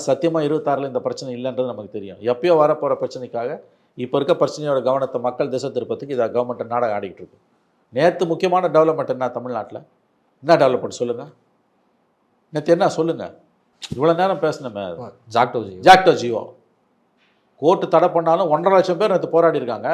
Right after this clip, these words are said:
Speaker 1: செக்ரட்டேரியட்டே வெறிச்சோடி இருக்கு. கேஷுவல் லீவ்ல போயிட்டான். நூற்றுக்கணக்கான பள்ளிகள் தமிழகம் முழுவதும் இழுத்து பூட்டப்பட்டிருக்கின்றன.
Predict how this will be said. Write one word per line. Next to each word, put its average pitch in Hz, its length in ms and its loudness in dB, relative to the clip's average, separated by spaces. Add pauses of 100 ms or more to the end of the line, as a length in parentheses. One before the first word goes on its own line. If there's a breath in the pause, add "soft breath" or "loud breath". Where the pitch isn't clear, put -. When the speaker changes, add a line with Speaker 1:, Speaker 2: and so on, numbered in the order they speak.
(300)
Speaker 1:
செக்ரட்டேரியட்டே 196 640 0
வெறிச்சோடி 190 380 2
இருக்கு. 139 200 -4
கேஷுவல் 190 340 2
லீவ்ல 165 180 0
போயிட்டான். 120 340 -6 (2000)
நூற்றுக்கணக்கான 185 600 0
பள்ளிகள் 180 340 2
தமிழகம் 175 360 0
முழுவதும் 170 380 -2 (100)
இழுத்து 175 320 -4
பூட்டப்பட்டிருக்கின்றன. 127 800 -6